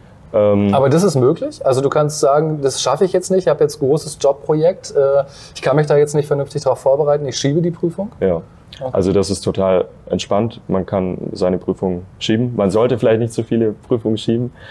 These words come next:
Speaker 1: aber wenn's eben nötig ist, dann schiebt man die, schreibt die ein paar Monate später oder eben im nächsten Semester. Und, ähm, die Arbeitsmaterialien hat man ja sowieso immer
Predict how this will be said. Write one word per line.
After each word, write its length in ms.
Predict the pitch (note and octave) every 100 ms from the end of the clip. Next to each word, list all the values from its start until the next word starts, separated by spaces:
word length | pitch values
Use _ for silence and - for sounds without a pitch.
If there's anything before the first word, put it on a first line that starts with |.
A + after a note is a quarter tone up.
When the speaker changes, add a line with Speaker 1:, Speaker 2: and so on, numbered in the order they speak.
| - -
Speaker 1:
aber 260 | G2 F#2+ G2
wenn's 260 | G#2 A2 G#2
eben 200 | G2 G2
nötig 280 | G#2 A2
ist, 240 | G#2+ G#2 -
dann 140 | G2
schiebt 220 | - -
man 120 | A2+ G#2
die, 220 | G2+ G2+ - -
schreibt 360 | - G2 F#2+ -
die 240 | G2+ G2
ein 200 | F#2 G2
paar 160 | G2+ G2
Monate 340 | G2+ G2+ G2
später 480 | F#2 G#2+ G#2+ A2 G#2 - -
oder 240 | - F#2+ F2+
eben 180 | F#2
im 120 | F2+ F#2
nächsten 320 | F#2 - E2+
Semester. 440 | E2 D#2 - E2+ E2+ - - - - -
Und, 340 | F#2 F2 E2 -
ähm, 300 | E2+ F2+ E2 - - - - - - -
die 120 | F2+
Arbeitsmaterialien 920 | G#2 G2+ G#2+ G2+ G2 G2+ G2+ G2 G2+
hat 140 | G2+
man 100 | A2
ja 140 | G#2 G2
sowieso 440 | F#2+ F#2 G2+ G#2+
immer 280 | G#2+ G#2 G#2